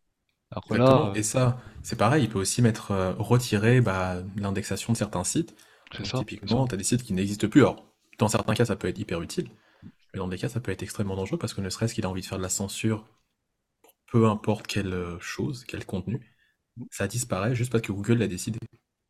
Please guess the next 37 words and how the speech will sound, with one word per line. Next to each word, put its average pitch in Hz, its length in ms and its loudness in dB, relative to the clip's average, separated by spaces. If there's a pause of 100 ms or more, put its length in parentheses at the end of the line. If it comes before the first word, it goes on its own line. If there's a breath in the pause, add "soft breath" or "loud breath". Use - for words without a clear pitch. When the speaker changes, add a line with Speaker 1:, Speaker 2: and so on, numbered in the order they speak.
(120)
Speaker 1:
C'est - 160 -12
ça. 127 120 0 (2000)
Speaker 2:
Et 92 400 -2
ça, 123 180 2
justement, 117 320 0
ça - 160 -4
permet 104 200 0
de 98 80 -8
redonner 98 280 0
un 98 100 0
petit - 140 -10
peu, 110 340 2
euh, 85 260 -4
cette - 260 -4
force, - 500 0
euh, 85 200 -4 (480)
bah, 85 240 -8
aux 107 120 -4
gens, 95 240 -6
comme 92 200 -8
on, - 100 -12 (420)
comme 104 140 -6
on 95 40 -8
l'a 80 100 -10
dit. - 100 -20 (640 loud breath)
Alors, - 120 -8
personnellement, 131 640 2
moi, 113 180 0
dans 120 100 0
le 104 60 -2
Web 104 140 -2
trois, - 600 -6 (600)
je - 140 -10
vois, 101 300 -2
euh, 82 280 -6
trois - 220 -2
challenges 120 600 0